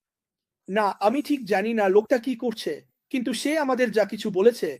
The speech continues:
"আরো বড় স্বপ্ন দেখো, আরো বড় স্বপ্ন দেখো।" তোমরা জানো না, কিন্তু যখন জানতে পারবে, তখন কেঁদে ফেলবে।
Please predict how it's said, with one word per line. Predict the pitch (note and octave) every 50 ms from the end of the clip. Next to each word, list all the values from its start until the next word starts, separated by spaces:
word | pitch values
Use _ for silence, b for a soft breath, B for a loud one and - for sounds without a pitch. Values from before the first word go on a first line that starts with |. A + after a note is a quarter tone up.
| _ _ _ _ _ _
"আরো | - A3+ C4+ D4+ D#4+
বড় | D4+ C#4 B3 B3 -
স্বপ্ন | - - A3 G3+ - G3+ G3 F3+
দেখো, | F3+ F#3+ G3 - A3+ A3+ A#3+ _ _ _ -
আরো | - A#3 B3+ D4 D#4
বড় | B3 A#3 G#3+ F#3+
স্বপ্ন | E3 - - G3 G3 - F#3 E3+
দেখো।" | D#3+ D#3 D3+ - D#3 D3+ _ _ _ _ _ _ _ _ _ _ _ _ _ _ _ _ -
তোমরা | - C4 C4+ C#4+ D4 D4
জানো | D4 A3 A#3 G#3+ A3+ C4 C4+
না, | A3 F3 D#3 C#3+ - _ _ _
কিন্তু | - D4 D4 C#4+ D4+ C#4+
যখন | G#3 A#3 A3+ A3+ C4+ C4 A#3
জানতে | G3 G3 F#3 G3 F#3+ A3+
পারবে, | A3+ A3 G3 E3+ E3+ D#3 C3 - _ _ _ _ -
তখন | G#3 G3+ - C4 B3 A3+
কেঁদে | - A3+ G#3+ G3+ A3
ফেলবে। | G#3+ - F#3 E3 C#3 C3